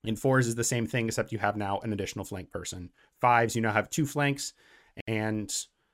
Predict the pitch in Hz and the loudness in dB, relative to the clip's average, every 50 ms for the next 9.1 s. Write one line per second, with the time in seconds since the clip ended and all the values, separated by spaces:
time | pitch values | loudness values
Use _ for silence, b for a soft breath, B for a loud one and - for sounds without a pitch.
0 | _ _ _ _ - 110 104 107 107 104 - 110 - - 123 120 123 113 113 113 | _ _ _ _ -10 -6 -4 -4 -4 -2 -4 -2 2 2 2 2 2 2 0 0
1 | 104 - - 113 107 - - - 113 104 101 101 101 101 101 107 104 95 101 95 | 0 -2 -2 -4 -4 -4 -4 -4 -2 -2 -2 -2 -2 -2 -2 -2 -4 -4 -6 -8
2 | 90 - - 92 - - - - - - - 95 82 78 - 76 82 87 - - | -8 -6 -8 -8 -8 -10 -14 -14 -12 -10 -10 -10 -10 -12 -12 -14 -12 -8 -4 0
3 | 131 117 107 101 95 - b b b b b b b b b b _ _ _ _ | 2 4 4 2 0 -2 b b b b b b b b b b _ _ _ _
4 | _ _ _ _ _ _ 131 143 151 165 175 185 180 175 - _ _ _ _ - | _ _ _ _ _ _ 2 4 8 8 8 8 6 4 -2 _ _ _ _ -2
5 | 117 127 147 156 165 151 156 151 147 147 143 143 143 147 139 - - _ _ _ | 2 4 4 6 6 6 4 4 4 4 4 4 4 2 0 -2 -6 _ _ _
6 | _ _ _ _ _ _ _ _ _ _ _ _ _ _ _ _ _ _ _ _ | _ _ _ _ _ _ _ _ _ _ _ _ _ _ _ _ _ _ _ _
7 | _ _ - 92 104 113 117 131 139 135 - 139 147 160 175 165 - - - 156 | _ _ -16 -10 -6 -2 0 0 0 0 0 0 2 2 2 0 0 0 4 6
8 | 156 170 175 170 185 185 190 190 175 - 123 113 - 120 104 165 151 - - - | 6 6 6 6 6 4 4 2 2 0 0 0 2 0 -2 -2 -4 -8 -12 -14
9 | - - | -14 -14